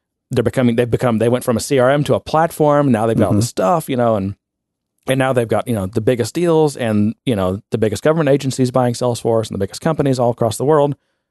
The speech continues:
Speaker 1: That's why they're, that's why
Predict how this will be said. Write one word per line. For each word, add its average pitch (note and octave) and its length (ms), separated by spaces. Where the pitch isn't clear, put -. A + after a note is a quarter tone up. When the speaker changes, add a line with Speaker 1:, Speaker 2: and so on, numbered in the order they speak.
Speaker 1:
That's C#3 280
why A#2+ 260
they're, B2+ 200
that's G#3 260
why A#2+ 380